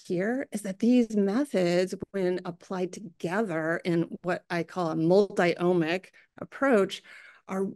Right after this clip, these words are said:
really critical for moving from the inventories where we just look at different steps in this pathway to looking at processes.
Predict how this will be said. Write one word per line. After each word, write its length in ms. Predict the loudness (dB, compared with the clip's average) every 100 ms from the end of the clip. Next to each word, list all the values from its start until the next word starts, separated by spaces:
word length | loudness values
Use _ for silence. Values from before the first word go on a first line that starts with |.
| _
really 760 | -6 -2 0 2 0 2 2 2
critical 600 | -2 -2 -2 -4 -10 -20
for 260 | -10 -6 0
moving 360 | 2 2 2
from 180 | -2 -2
the 140 | -4 -4
inventories 800 | 0 0 2 -2 -2 -2 -2 -2
where 160 | -2 -2
we 100 | -2
just 360 | -4 -6 -6 -4
look 140 | -2
at 140 | -2
different 340 | 0 0 0 -4
steps 400 | -2 -4 -2 -4
in 100 | -2
this 180 | -4 -2
pathway 580 | 0 2 2 2 2 -4 -20 -20 -16
to 140 | 2 4
looking 360 | 6 4 0 0
at 180 | -4
processes. 1040 | -10 -6 -4 -6 -12 -12 -12 -14 -16 -20